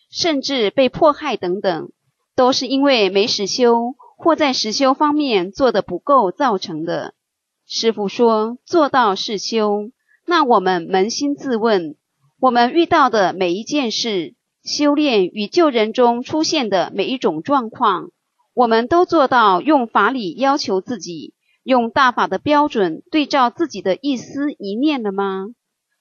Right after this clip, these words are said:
很多同修都说，一天忙得不行，我们到底在忙什么呢？有的是为常人的工作、家庭的琐事在忙，有的是为大法的工作所忙。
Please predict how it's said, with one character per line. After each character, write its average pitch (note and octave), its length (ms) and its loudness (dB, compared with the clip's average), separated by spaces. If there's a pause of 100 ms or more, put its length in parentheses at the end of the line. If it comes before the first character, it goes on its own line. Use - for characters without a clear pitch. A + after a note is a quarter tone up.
(100)
很 A#3+ 160 -2
多 C4 180 4
同 A3+ 220 -4
修 C#4 200 0
都 C4 200 2
说， A#3+ 480 2 (280)
一 D4+ 140 -2
天 C4 320 -2
忙 A#3 240 2
得 C4 80 0
不 C#4 140 -2
行， F3 580 -4 (320)
我 C4+ 100 2
们 C4+ 160 2
到 E4+ 220 2
底 G3+ 260 -4
在 A#3+ 200 -4
忙 F#3+ 240 -2
什 G#3+ 160 -6
么 F#3 80 -2
呢？ G3 400 2 (480)
有 A#3 180 2
的 A3 180 4
是 C#4 160 -2
为 C4+ 220 2
常 A#3 300 -4
人 B3 180 0
的 G3 100 0
工 B3+ 240 -6
作、 G#3 440 2 (200)
家 D#4 240 -2
庭 A#3 160 -8
的 G3 120 2
琐 F3+ 260 -4
事 - 240 -6
在 A3 220 -4
忙， E3 480 -6 (340)
有 A#3 140 0
的 A#3+ 140 2
是 D4+ 160 -2
为 C#4 180 4
大 D#4+ 220 0
法 A#3+ 180 -2
的 E3+ 120 -4
工 C4 200 -4
作 C4 220 2
所 F3+ 220 -4
忙。 E3 500 -8